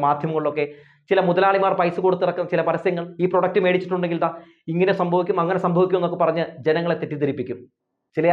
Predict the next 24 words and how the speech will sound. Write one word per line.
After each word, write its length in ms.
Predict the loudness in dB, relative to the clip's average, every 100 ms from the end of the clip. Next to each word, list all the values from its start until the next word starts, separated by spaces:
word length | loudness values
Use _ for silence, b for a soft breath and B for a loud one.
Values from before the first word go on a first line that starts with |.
| 4
ആളുകൾ 240 | 4 2 0 -2
അതൊക്കെ 220 | -2 -2
കേട്ട് 160 | -2 -2 -2
ഉപയോഗിക്കും. 460 | 0 0 -2 -12 -18 _ _ _ _
ഉപയോഗിച്ച 260 | 4 4 4
ശേഷമാണ് 260 | 2 2 2
മനസ്സിലാവുന്നത് 420 | 0 2 2 2 0
ഇതൊരു 160 | 0 4
വേസ്റ്റ് 300 | 4 2 0
പ്രൊഡക്റ്റാണ്, 440 | 0 0 0 -2 -4 b b b b 0
ഇവർ 120 | 2 2
പറഞ്ഞതുപോലെ 380 | 2 4 4 2
ഒന്നും 160 | -2 -2
സംഭവിക്കില്ല, 540 | -4 -2 -2 0 -2 -4 -6 B -4
ഈ 40 | 0
പറഞ്ഞതുപോലെ 500 | 2 2 2 2 2 0 -4 B B -2
ഈ 40 | 2
പരസ്യത്തിൽ 340 | 2 2 0 0
കാണിച്ചത് 280 | 0 0 -2
മുഴുവൻ 220 | 0 0 0
പച്ച 220 | -4 -2 -2 0
കള്ളമാണെന്ന്. 480 | -2 -2 -4 -8 -18 _ _ -8
അപ്പോൾ 120 | -6
ചില 80 | -2